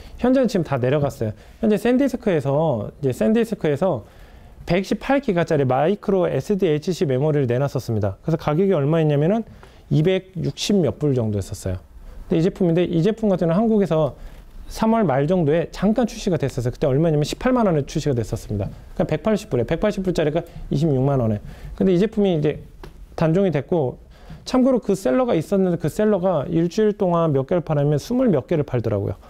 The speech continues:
하루에 뭐 많이 팔 때 네 개, 다섯 개. 어떤 사람은 하루에 다섯 개 사는 사람도 있어요.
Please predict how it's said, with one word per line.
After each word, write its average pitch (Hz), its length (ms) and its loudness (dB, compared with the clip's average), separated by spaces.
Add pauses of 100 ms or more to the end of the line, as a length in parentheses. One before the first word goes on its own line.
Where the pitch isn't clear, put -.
(220)
하루에 226 220 2
뭐 147 100 2
많이 127 180 0
팔 143 140 -2
때 131 80 0
네 131 180 2
개, 139 120 0
다섯 110 260 -6
개. - 100 -8
어떤 190 240 0
사람은 165 220 0
하루에 196 220 -2
다섯 143 220 -6
개 170 100 -2
사는 143 180 0
사람도 113 220 -2
있어요. 107 260 -8